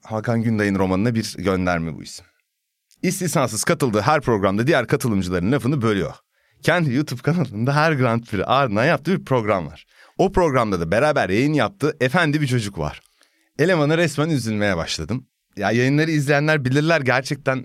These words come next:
Tanyol çok efendi görünür. Ve, e, Tanyol'un yanında onunla program yaparken, çatışırken, bir şey tartışırken iyi bir insan olma ihtimaliniz yok. Ya adamdan iyilik fışkırıyor bir kere. Yani kırmızı yanaklı muhteşem bir herif.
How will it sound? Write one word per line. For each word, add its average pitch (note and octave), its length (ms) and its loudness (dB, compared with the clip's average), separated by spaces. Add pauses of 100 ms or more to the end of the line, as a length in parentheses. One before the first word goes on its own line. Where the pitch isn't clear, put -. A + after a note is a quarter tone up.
(160)
Tanyol B2 300 0
çok B2+ 160 -6
efendi B2+ 360 0
görünür. G2 400 -6 (600)
Ve, A#2+ 500 0 (120)
e, - 40 -18 (220)
Tanyol'un B2+ 440 2
yanında C#3 680 0 (100)
onunla B2+ 300 0
program B2 320 0
yaparken, A#2+ 400 -2
çatışırken, G2 640 -6
bir - 40 -14
şey A2 140 -8
tartışırken G#2+ 640 -4 (420)
iyi D#3 240 0
bir D#3 60 0
insan D3+ 260 0
olma C#3+ 200 2
ihtimaliniz C3+ 500 0
yok. B2+ 160 -2
Ya B2 100 0
adamdan C#3 440 2
iyilik C#3+ 280 0
fışkırıyor - 500 -4
bir D2+ 60 -16
kere. F#2+ 200 -4
Yani F2 200 -2
kırmızı C3+ 380 0
yanaklı A#2+ 340 -2
muhteşem C3+ 500 -2
bir C3 40 0
herif. F2+ 180 -4